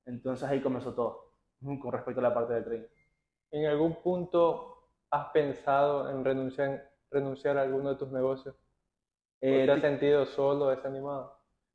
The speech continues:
Speaker 1: O sea, sí me he sentido solo, ya, sí me he sentido desanimado. Y literalmente también, o sea, he llorado. O sea, también, eh, me he ex-, me he expresado a mí mismo,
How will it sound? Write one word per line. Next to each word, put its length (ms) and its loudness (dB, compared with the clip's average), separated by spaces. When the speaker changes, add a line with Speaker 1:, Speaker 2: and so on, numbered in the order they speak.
Speaker 1:
O 80 -6
sea, 320 10
sí 140 -4
me 80 -2
he 40 -2
sentido 400 2
solo, 380 4
ya, 440 0
sí 100 -4
me 120 0
he 20 -4
sentido 360 0
desanimado. 640 0
Y 120 0
literalmente 880 2
también, 600 0
o 40 -20
sea, 300 0
he 120 0
llorado. 440 0
O 40 -20
sea, 160 -10
también, 380 -4
eh, 320 -8
me 120 -10
he 20 -10
ex-, 240 -20
me 60 -10
he 40 -10
expresado 680 6
a 20 -6
mí 80 -6
mismo, 540 -8